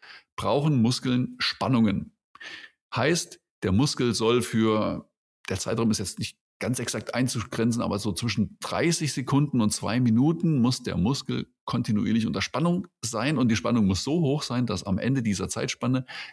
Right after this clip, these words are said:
eine merkliche Erschöpfung da ist. Ja, also der Klassiker beim Krafttraining, dass du merkst, oh,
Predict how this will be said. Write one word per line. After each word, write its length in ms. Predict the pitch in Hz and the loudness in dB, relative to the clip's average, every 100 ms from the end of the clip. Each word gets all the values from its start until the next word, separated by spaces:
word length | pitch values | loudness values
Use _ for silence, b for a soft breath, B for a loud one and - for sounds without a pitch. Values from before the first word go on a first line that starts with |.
| B | B
eine 200 | 127 131 | 2 4
merkliche 640 | 131 131 160 - 135 - | 4 2 0 -2 -4 -2
Erschöpfung 440 | - - - - | -4 -4 -4 -4
da 140 | - 85 | -4 -6
ist. 260 | - - _ _ _ - | -8 -12 _ _ _ -4
Ja, 160 | 107 | -2
also 220 | 120 107 95 | 0 0 0
der 100 | 98 | 0
Klassiker 400 | 113 139 143 120 | 0 0 -2 -2
beim 220 | 95 92 | 0 0
Krafttraining, 440 | 120 127 123 113 | 0 -2 0 2
dass 140 | 104 104 | 2 0
du 80 | |
merkst, 280 | 104 101 - | 0 0 -2
oh, 260 | 95 92 | -2 -2